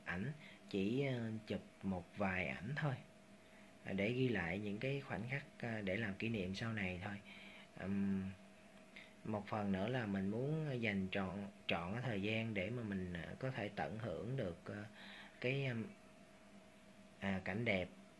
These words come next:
cũng như là cái không khí mà mình, à, tới, à, du lịch. À, do vậy mà mình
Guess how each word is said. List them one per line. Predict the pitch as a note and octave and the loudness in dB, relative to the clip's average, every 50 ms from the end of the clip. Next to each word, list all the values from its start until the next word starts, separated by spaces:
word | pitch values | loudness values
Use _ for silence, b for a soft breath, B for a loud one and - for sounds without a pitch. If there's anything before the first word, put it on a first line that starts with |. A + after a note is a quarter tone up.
| - - | -14 -6
cũng | - G#2 A2+ B2+ | -4 -2 0 2
như | C3 C3 B2+ | 2 2 2
là | B2 A2 F2+ E2+ E2 D#2 - - - - | 2 2 2 0 -2 -4 -6 -12 -8 -2
cái | - D3 | 0 0
không | D3 - D3+ C3+ B2+ | 2 2 0 0 2
khí | - C#3 C#3+ D#3 F3 F#3 | 2 4 4 4 4 2
mà | F3 D3+ | 2 0
mình, | A#2+ A2 G2+ F#2+ F#2 F2+ | 0 0 0 -2 -2 -4
à, | F2 E2 E2+ - - - | -6 -6 -6 -8 -10 -4
tới, | - A#2+ A#2+ B2+ C#3+ D#3+ F3 F#3+ - B B B B B B B | 0 2 2 2 2 2 0 -2 -6 B B B B B B B
à, | A#2 G#2+ G#2 G#2+ G#2 G#2 G#2+ G#2+ | -6 -4 -2 -2 -2 -2 2 2
du | B2 A#2+ | 4 4
lịch. | A#2 G2 - - - - - - - - - - - - B B B B B B B B B - - | 4 4 2 0 -4 -16 -18 -18 -18 -18 -20 -20 -20 -18 B B B B B B B B B -10 -4
À, | F#2 F#2+ G2+ | -2 0 0
do | G#2+ A2+ A#2 A#2 | 2 2 2 2
vậy | A2+ G#2+ E2 D2 F#2 G#2 | 2 0 0 0 0 0
mà | G#2+ G2+ G2 F#2 F#2 F2+ F2 F2 E2+ E2+ F2 - - - - - - - - - - - - - - - - | 0 0 0 0 0 -2 -2 -4 -4 -6 -8 -8 -14 -18 -18 -20 -20 -20 -20 -20 -20 -20 -20 -18 -14 -6 -2
mình | A2 G#2 F#2+ | 0 0 0